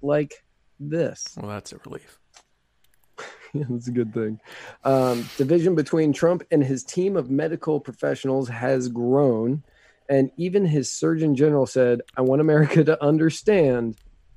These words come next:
Speaker 1: this week, it's going to get bad." That is from the Surgeon General of the United States.
Speaker 2: I think someone needs to tell him that this country wasn't built for this week to go bad.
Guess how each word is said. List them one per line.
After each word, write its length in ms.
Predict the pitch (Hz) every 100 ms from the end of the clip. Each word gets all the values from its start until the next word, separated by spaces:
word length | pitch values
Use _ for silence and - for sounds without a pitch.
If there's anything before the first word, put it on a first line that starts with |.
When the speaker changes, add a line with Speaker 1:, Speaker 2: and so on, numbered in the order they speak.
| - _ _
Speaker 1:
this 400 | 123 123 151 -
week, 500 | 135 147 170 180 - _ _ _ - - _ - _ _ _ _
it's 240 | 131 107
going 640 | - 117 123 127 135 139 139
to 200 | - 120
get 360 | 113 123 135 -
bad." 640 | 123 117 113 110 98 95 95 _ _ _ _ -
That 160 | 175
is 160 | 220 156
from 400 | - 180 180 170
the 240 | 127 110
Surgeon 480 | 101 - 185 165 156
General 540 | 147 170 135 117 113 -
of 120 | 123
the 80 | 113
United 560 | 113 113 117 127 123
States. 680 | 113 - 123 92 - - - - - _ _ _ _ _ _ _ _ _ _ _
Speaker 2:
I 120 | 120
think 180 | 127 208
someone 240 | - 185 127
needs 200 | 123 -
to 80 | 104
tell 280 | 120 113
him 260 | 110 107 98
that 180 | 98 95
this 260 | 107 101 - -
country 360 | 120 113 107
wasn't 460 | 101 107 104 98 95
built 320 | 107 98 -
for 260 | - 92 85
this 280 | - 92 -
week 360 | 92 95 92 -
to 140 | - 101 -
go 180 | 98 87
bad. 420 | - 95 101 -